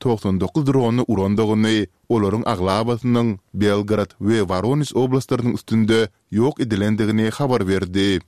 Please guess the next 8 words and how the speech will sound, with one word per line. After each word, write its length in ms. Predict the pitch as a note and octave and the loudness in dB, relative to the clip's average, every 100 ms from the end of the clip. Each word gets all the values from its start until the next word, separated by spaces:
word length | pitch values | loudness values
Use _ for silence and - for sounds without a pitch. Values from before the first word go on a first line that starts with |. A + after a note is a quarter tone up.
| _ - | _ -6
Goranyk 480 | G2+ G#2 G2+ A#2 - | 0 0 0 -2 0
ministrliginiň 680 | C3+ C3+ - C3+ C3+ C3 C3+ | 0 0 0 0 0 0 2
beýanatynda 680 | C3 C3 C3 B2 B2 A#2 A#2 A#2 - _ | 2 2 0 -2 -2 0 2 0 -4 _
helakçylyklar 840 | G#2+ A2 G2 - - F#2 - G2+ E2+ | -2 0 0 -2 -4 -4 0 0 0
ýa 180 | F2 B2 C#3+ | 0 0 2
weýrançylyklar 720 | C#3+ C3+ A#2+ A#2+ A2 A#2 A2+ | 2 0 -2 -4 -2 0 0
barada 560 | A2+ A2 G2 G#2 A2 G2+ _ - | 0 0 -2 0 0 -2 _ -4
maglumat 540 | A2 G#2 G2+ F#2 A2+ | -2 0 0 0 -2